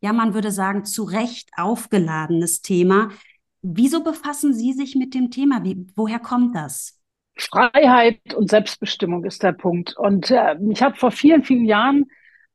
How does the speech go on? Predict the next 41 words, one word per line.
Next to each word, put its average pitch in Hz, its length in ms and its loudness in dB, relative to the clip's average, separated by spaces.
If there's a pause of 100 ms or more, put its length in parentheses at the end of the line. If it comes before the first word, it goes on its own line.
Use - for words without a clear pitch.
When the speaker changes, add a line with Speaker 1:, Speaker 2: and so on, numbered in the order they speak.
(300)
Speaker 2:
ein 202 60 -8
Stück - 300 0
geärgert. 202 500 0 (140)
Alle 302 240 2
reden 254 260 2
über 208 180 0
Freiheit, 285 800 0
ja, 233 280 -8 (240)
aber 233 220 4
die, 285 140 4
die 294 100 4
am 233 80 -2
meisten 285 320 0
über 262 160 0
Freiheit 240 560 -4
reden, 226 340 -2
haben 240 220 0
dann 226 140 -2
das 208 180 -6
größte 294 480 0
Problem, 240 480 -4
die 233 80 -4
Freiheit 240 480 0
des - 140 -6
anderen 240 500 -2
auch 214 160 -6
zu - 160 -8
akzeptieren 285 540 -2
und 214 100 -4
nicht - 180 -8
die 226 100 -4
eigene 220 360 0
Werteordnung 233 720 0
oder 214 300 0
religiöse 214 580 -4
Vorstellung 214 720 0 (460)
da 202 380 4
reinzusetzen. 220 1000 -2
Und 170 240 -8
als 214 380 0
dann, 220 460 2